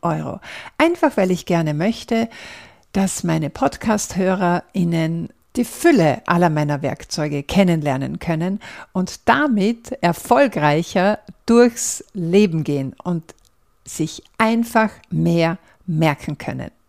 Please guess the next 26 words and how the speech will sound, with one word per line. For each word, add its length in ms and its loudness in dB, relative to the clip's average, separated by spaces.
Wie 200 6
immer 300 6
an 120 0
dieser 280 -4
Stelle 460 -4
freue 420 4
ich 320 -2
mich 460 -6
über 340 6
deine 520 2
Sterne 1040 2
bei 180 6
den 200 0
diversen 500 0
Plattformen, 880 -2
wo 180 2
man 300 0
Podcasts 720 -6
hören 340 -2
kann. 300 -4
Denn 140 0
das 320 -2
ist 240 -4
der 140 2
wichtigste 540 -4
Lohn, 360 -8